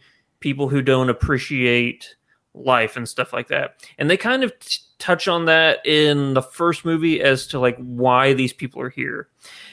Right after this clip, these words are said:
They could have done that again. And I think that if they had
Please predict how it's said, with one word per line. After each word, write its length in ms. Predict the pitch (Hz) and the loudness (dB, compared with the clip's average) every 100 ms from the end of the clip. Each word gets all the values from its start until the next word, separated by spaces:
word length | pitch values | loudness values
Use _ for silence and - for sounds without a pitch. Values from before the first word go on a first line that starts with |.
| - _ 147 | -20 _ 2
They 140 | 185 | 4
could 180 | 254 247 | 4 2
have 100 | 175 | 2
done 200 | 156 156 | 2 4
that 140 | 147 | 4
again. 280 | 135 120 117 | 2 0 -2
And 180 | - 139 | 0 0
I 80 | 156 | 0
think 240 | 196 175 | -2 -4
that 160 | 147 131 _ _ | -10 -14 _ _
if 180 | 160 139 | -4 0
they 180 | 165 170 | -2 0
had 440 | 175 160 135 | 0 -2 -6